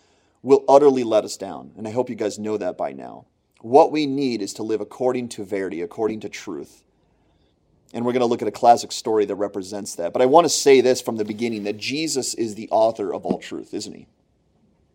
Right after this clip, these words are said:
The Lord Jesus is the author of all truth. Whatever comes out of the mouth of Jesus, regardless if we like it or not, regardless if it makes sense to us or lines up with our logic or not,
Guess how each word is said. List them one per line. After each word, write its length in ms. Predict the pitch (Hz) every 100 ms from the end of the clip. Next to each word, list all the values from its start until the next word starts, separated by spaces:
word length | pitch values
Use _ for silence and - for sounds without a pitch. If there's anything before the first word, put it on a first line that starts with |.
| _ _ -
The 100 | -
Lord 280 | 131 165 185
Jesus 400 | 131 165 123 120
is 180 | 127 117
the 140 | 120
author 340 | - 127 127 117
of 80 | 104
all 220 | 113 110
truth. 260 | - 104
Whatever 380 | 123 120 170 196
comes 280 | 196 180 139
out 280 | 123 110 - _ - - _
of 140 | 143 127
the 100 | 127
mouth 380 | 123 143 160
of 120 | - 117
Jesus, 440 | 127 131 101 104
regardless 540 | 120 120 165 202 185
if 100 | 147
we 140 | 135 123
like 320 | 123 143 143
it 80 | 92
or 80 | 69
not, 320 | 50 50 _ _ _ _ _ _ _ _ _ _ _ _ _ _
regardless 420 | 139 139 262 269 208
if 80 |
it 60 | 170
makes 180 | 160 -
sense 680 | - - 233 202 - - - _ -
to 240 | 139 113
us 240 | 104 -
or 100 | 104
lines 300 | 117 160 180
up 100 | 175
with 120 | 165 139
our 100 | 131
logic 640 | 135 165 170 87 65 - _ _ _ _ - - _
or 140 | - 139
not, 440 | 160 240 - -